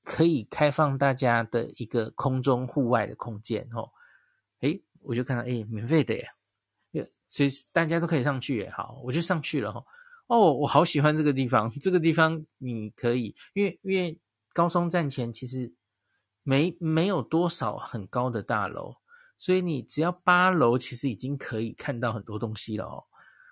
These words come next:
然后它又可以面对港，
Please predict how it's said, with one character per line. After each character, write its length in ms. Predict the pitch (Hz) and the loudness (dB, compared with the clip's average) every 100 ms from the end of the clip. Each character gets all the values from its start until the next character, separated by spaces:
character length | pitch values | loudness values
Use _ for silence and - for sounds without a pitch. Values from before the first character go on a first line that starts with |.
| _ _ - | _ _ -6
然 140 | 131 | 0
后 100 | 156 | 0
它 160 | 147 160 | 2 0
又 140 | 156 | 0
可 140 | 147 | -2
以 260 | 120 120 - _ | -6 -6 -12 _
面 300 | 165 156 123 | -4 -4 -4
对 380 | 143 135 113 107 _ _ _ _ _ _ _ _ _ _ - | -2 -2 -2 -8 _ _ _ _ _ _ _ _ _ _ 0
港， 320 | 123 - | 0 0